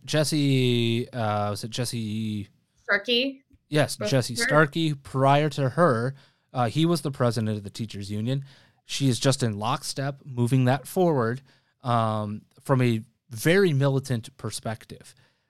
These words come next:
Speaker 1: And the other irony that I find in all of this is that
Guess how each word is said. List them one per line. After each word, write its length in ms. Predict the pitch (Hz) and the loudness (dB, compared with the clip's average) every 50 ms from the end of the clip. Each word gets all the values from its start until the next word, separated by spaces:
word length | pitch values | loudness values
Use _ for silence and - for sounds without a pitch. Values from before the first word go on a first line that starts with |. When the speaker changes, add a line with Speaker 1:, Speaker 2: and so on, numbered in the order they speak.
| _ _ _ - - | _ _ _ -8 -2
Speaker 1:
And 380 | 165 170 165 151 147 143 143 - _ _ _ _ _ _ _ _ _ - | 0 2 2 2 0 -2 -4 -8 _ _ _ _ _ _ _ _ _ -6
the 260 | 135 160 180 196 - | -4 -2 -2 -2 0
other 340 | - 202 233 240 269 247 - | 2 2 4 4 2 2 2
irony 420 | 160 165 170 156 139 123 127 127 | 2 2 4 4 4 2 2 2
that 160 | 120 127 123 120 | 2 2 2 2
I 80 | 113 | 2
find 300 | 107 - 131 117 117 113 | 0 0 0 0 0 0
in 120 | 117 110 120 | -2 -4 -4
all 220 | - 113 113 110 | -6 -4 -4 -4
of 100 | 104 110 | -4 -4
this 220 | 117 113 104 - | -4 -4 -4 -4
is 140 | 117 113 107 | -4 -6 -4
that 280 | - 117 113 113 - | -4 -4 -4 -4 -6